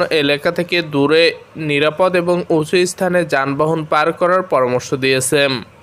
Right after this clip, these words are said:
জানা গেছে, সারা রাত ধরে চলা বৃষ্টি সড়কগুলোতে পানি জমে জলাশয়ের মতো তৈরি হয়েছে। এছাড়া বাতাসের কারণে দুবাইয়ে আন্তর্জাতিক বিমানবন্দরে বি-, বিমান ওঠানামা ব্যাহত হয়েছে।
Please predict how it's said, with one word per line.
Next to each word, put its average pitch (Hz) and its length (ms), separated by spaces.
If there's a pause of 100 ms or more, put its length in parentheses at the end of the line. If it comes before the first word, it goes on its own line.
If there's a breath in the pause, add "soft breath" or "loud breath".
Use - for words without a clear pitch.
(600 loud breath)
জানা 147 340
গেছে, 202 260
সারা 165 400
রাত 180 180
ধরে 180 300
চলা 175 300
বৃষ্টি 151 460
সড়কগুলোতে 170 760
পানি 147 340
জমে 175 340
জলাশয়ের 131 560
মতো 127 320
তৈরি 135 340
হয়েছে। 135 440 (760 loud breath)
এছাড়া 139 340
বাতাসের 139 600
কারণে 190 440
দুবাইয়ে 151 480
আন্তর্জাতিক 185 760
বিমানবন্দরে 175 680
বি-, 147 260
বিমান 147 440
ওঠানামা 175 520
ব্যাহত 131 460
হয়েছে। 139 480